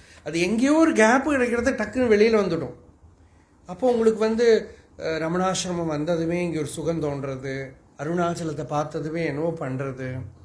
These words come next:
பகவானோட புக்ஸ் படிச்சதுமே இது எனக்கு, எனக்கு இதுதான் வழின்னு தெரியறது,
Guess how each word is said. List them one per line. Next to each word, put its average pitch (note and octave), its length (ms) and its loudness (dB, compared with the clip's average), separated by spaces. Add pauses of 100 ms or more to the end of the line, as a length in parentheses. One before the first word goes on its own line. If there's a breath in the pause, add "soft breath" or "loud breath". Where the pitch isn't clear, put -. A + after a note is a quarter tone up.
(500 soft breath)
பகவானோட E3 440 0
புக்ஸ் E3 320 -4
படிச்சதுமே F3 560 0
இது E3+ 120 2
எனக்கு, D3 340 -4
எனக்கு C3 440 -8
இதுதான் D3+ 400 -2
வழின்னு D#3+ 320 2
தெரியறது, B2+ 680 -6